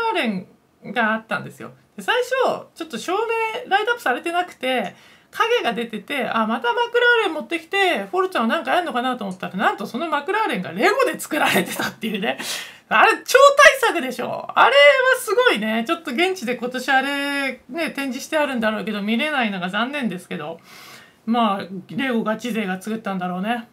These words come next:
まあ、日本ではね、レゴランドちょっとうまくいってないみたいですけど、あんまよくわかんないけど、うまくいってないみたいですけど、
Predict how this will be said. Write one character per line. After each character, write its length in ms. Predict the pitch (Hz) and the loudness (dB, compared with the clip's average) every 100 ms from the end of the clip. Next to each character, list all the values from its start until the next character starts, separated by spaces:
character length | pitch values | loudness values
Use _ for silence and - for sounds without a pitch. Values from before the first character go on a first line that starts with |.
| _ | _
ま 160 | 202 330 | -6 -2
あ、 40 | 311 | -2
日 80 | 370 | 2
本 220 | 587 587 | 2 4
で 60 | |
は 40 | 370 | 0
ね、 120 | 247 | 0
レ 120 | 233 | 0
ゴ 120 | 247 349 | 0 0
ラ 160 | 440 | 0
ン 20 | |
ド 80 | 320 | -4
ち 80 | 233 | -8
ょ 40 | 330 | -8
っ 40 | |
と 80 | 233 | -6
う 60 | |
ま 140 | 254 370 | -4 -4
く 80 | 208 | -6
い 20 | |
っ 60 | |
て 100 | - | -10
な 140 | 381 453 | -8 -6
い 40 | |
み 100 | 277 | -6
た 120 | 202 | -6
い 60 | 180 | -6
で 40 | |
す 80 | 175 | -8
け 60 | 180 | -6
ど、 60 | |
あ 20 | 208 | -4
ん 60 | |
ま 80 | 277 | -4
よ 80 | 285 | -6
く 40 | |
わ 60 | 202 | -4
か 80 | 185 | -4
ん 20 | |
な 60 | |
い 20 | 175 | -6
け 40 | |
ど、 140 | 165 185 | -10 -10
う 160 | 226 | -10
ま 100 | 311 | -8
く 60 | 196 | -8
い 40 | |
っ 40 | 185 | -10
て 80 | |
な 80 | 294 | -10
い 20 | |
み 100 | 320 | -10
た 60 | 214 | -12
い 40 | |
で 40 | 160 | -12
す 80 | - | -8
け 60 | |
ど、 240 | 196 208 | -6 -6